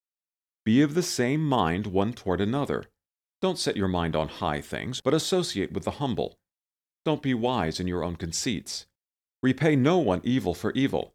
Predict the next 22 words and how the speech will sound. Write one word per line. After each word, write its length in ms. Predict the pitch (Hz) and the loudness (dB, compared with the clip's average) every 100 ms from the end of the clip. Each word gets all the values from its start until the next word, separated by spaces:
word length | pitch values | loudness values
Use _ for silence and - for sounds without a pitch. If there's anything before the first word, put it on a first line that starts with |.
| _ _ _ - | _ _ _ -4
Respect 480 | 107 - 156 160 | -4 -2 -2 -2
what 160 | 139 135 | 0 0
is 80 | 127 | 0
honorable 560 | 139 151 110 78 64 | 0 4 4 2 0
in 80 | 82 | 0
the 80 | 82 | -2
sight 300 | - 110 113 | 0 0 0
of 100 | 110 | 2
all 180 | 76 78 | 0 0
men. 420 | 92 98 64 - _ _ _ _ _ _ - | -2 -2 -4 -12 _ _ _ _ _ _ 0
If 180 | 101 120 | 4 6
it 120 | 123 | 4
is 100 | 135 | 2
possible, 640 | - 180 165 104 - - | -2 -4 -2 0 -2 0
as 160 | 101 87 | -2 0
much 260 | 101 139 | 0 0
as 140 | 151 151 | -2 0
it 80 | 156 | 0
is 140 | 151 | 0
up 160 | 147 - | -2 -2
to 120 | 156 | -4
you, 360 | 151 170 73 | 2 2 2